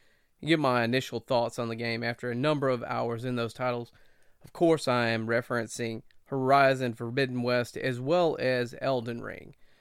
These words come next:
From Software's latest Souls-like title, of course. Also wanted to discuss Pokemon's latest distribution news.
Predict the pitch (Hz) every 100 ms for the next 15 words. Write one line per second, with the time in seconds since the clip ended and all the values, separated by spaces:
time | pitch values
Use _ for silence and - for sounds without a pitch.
0 | - - - 151 120 135 117 - 117 113
1 | 117 151 170 151 - - - - - -
2 | - - - 143 127 131 127 120 117 135
3 | 120 117 113 - 190 208 - - - -
4 | _ _ - 208 - 185 165 165 151 -
5 | 160 123 - 135 127 123 - 160 139 131
6 | 123 120 117 123 123 127 - 135 131 -
7 | 120 135 135 151 135 135 156 165